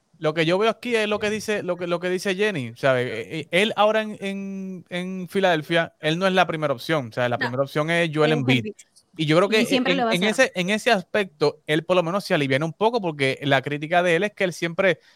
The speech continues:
Speaker 1: se disminuye en los playoffs, o sea, no, no quiere
Speaker 2: Ujú.
Speaker 1: coger
Speaker 3: Ujú.
Speaker 1: ese último tiro, no quiere, eh, se, se va la huida.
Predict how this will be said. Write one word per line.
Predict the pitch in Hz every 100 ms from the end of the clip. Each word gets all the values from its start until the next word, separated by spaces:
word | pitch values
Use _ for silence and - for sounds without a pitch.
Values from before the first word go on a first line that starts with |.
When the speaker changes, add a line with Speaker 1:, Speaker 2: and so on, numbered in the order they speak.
| _
Speaker 1:
se | - 165
disminuye | 156 151 143 196 233
en |
los | 170 127
playoffs, | 151 139 120 110 101
o |
sea, | - 123
no, | 120 131
no | 139
quiere | 214 214
Speaker 2:
Ujú. | 196
Speaker 1:
coger | - -
Speaker 3:
Ujú. |
Speaker 1:
ese | -
último | 180 175 170 147
tiro, | 139 123
no | 117 139
quiere, | 165 180 180 175 175 165 156 147 139
eh, |
se, | - 139 135
se | - 139
va | 147
la | 175 175
huida. | 165 175 135 123